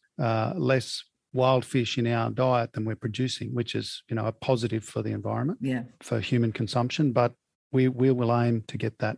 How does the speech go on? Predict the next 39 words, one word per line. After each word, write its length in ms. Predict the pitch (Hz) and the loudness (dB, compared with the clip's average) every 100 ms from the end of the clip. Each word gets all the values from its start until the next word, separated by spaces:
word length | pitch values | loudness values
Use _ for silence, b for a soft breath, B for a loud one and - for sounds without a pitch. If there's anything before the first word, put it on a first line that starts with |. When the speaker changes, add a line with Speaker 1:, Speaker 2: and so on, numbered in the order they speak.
| - | -6
Speaker 1:
down 180 | - 113 | -4 -4
to 80 | 101 | -4
zero. 280 | - 104 101 | -4 -4 2
Speaker 2:
And 140 | 214 208 | 8 8
water, 480 | 208 202 208 185 - _ | 8 6 4 4 -2 _
water 280 | 180 226 226 | 4 4 4
use 420 | 170 196 202 - | 4 6 4 0
and 140 | - 175 | 2 4
water 260 | 170 175 | 4 2
recycling. 640 | 165 170 175 170 - 190 175 | 2 2 2 2 2 2 2
I 60 | |
think 180 | 160 175 | 0 0
we've 200 | 160 156 | 0 -2
tou-, 180 | - 180 | -2 -2
you've, 160 | 160 156 | 2 4
you've 180 | 160 147 | 4 6
mentioned 420 | 165 170 - 170 | 6 4 4 4
how, 440 | 151 165 160 156 151 B B B B B | 6 6 6 4 2 B B B B B
uh, 120 | 143 143 | 0 2
you're 260 | 147 156 | 4 6
using 400 | 151 190 196 165 | 8 8 8 6
infrastructure 640 | 175 180 185 - 170 - 160 | 4 2 -2 2 0 2 0
that 160 | 156 | 0
ha-, 140 | 151 160 | -2 -2
was 160 | 160 147 | 0 4
no 140 | 165 | 6
longer 220 | 165 165 156 | 8 6 6
being 280 | 151 151 | 6 6
used 280 | 147 170 170 | 6 6 4
but 120 | 160 | 2
was 100 | 147 | 0
in 140 | 151 139 | 2 2
place 560 | - 170 170 165 - | 4 4 4 2 -2
in, 320 | - 156 151 - | 4 4 4 2
in 160 | 156 | 2
terms 280 | 151 156 147 | 4 4 4
of 140 | 143 - | 2 0
the 280 | 139 139 135 _ _ | 0 0 -4 _ _
laser, 420 | 135 147 156 143 | 0 2 2 0